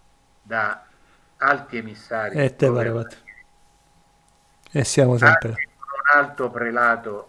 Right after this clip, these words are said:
Speaker 1: del Vaticano che ha fatto da garante, e gli hanno promesso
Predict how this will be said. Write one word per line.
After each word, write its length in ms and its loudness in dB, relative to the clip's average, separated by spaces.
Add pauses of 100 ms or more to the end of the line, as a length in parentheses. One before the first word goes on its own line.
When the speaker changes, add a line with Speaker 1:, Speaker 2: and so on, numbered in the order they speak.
(140)
Speaker 1:
del 160 -6
Vaticano 640 -10
che 80 -14
ha 60 -12
fatto 360 -10
da 140 -10
garante, 640 -10 (1900)
e 120 -4
gli 120 -4
hanno 240 -2
promesso 720 -8